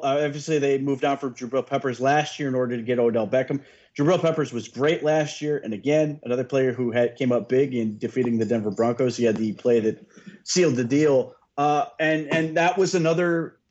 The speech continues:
risk where you trade a player, uh, you take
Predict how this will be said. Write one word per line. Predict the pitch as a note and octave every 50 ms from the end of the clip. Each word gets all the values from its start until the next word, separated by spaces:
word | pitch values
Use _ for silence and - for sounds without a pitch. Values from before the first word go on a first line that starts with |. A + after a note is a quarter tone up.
| _ _ _ _ -
risk | C3 D#3 A3 A3+ - - - - -
where | - D3 D#3+ E3
you | D#3 C3 - D3 D#3 D#3 C#3+ C#3 C#3 - _ _ _ -
trade | - - F#3 G3+ G#3+
a | -
player, | G#3 - F3+ F3 F3 F3+ F#3 F#3+ F#3 - _ _ _ _ - -
uh, | C#3 C#3 C#3 C#3 C#3+
you | D3+ D3+
take | D3+ - E3+ E3+ - - - _